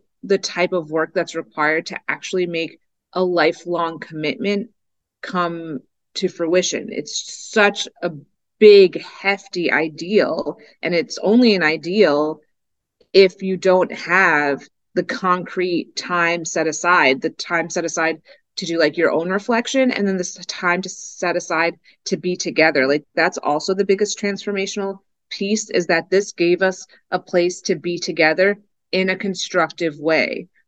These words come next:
Like, we would try to set aside quality time and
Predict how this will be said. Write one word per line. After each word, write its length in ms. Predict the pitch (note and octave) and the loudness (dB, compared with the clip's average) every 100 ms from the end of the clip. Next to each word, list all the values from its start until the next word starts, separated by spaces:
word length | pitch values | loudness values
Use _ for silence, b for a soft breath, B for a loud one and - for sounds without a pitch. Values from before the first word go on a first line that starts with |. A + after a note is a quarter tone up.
| - | 0
Like, 200 | G#3+ F#3+ | 2 4
we 120 | F#3 | 6
would 160 | G3+ | 4
try 240 | G3+ F3+ E3 | 4 2 2
to 60 | G3 | 2
set 200 | G#3 G3+ | -2 -2
aside 320 | - F#3+ F#3+ | 2 0 0
quality 460 | - F3 F3 F3+ | -2 0 2 0
time 580 | F3 - E3 E3+ G#3 A#3+ - - _ _ _ | -4 -2 0 2 2 2 0 -20 _ _ _
and 400 | F3+ F3 D#3+ D#3+ | 0 2 2 -2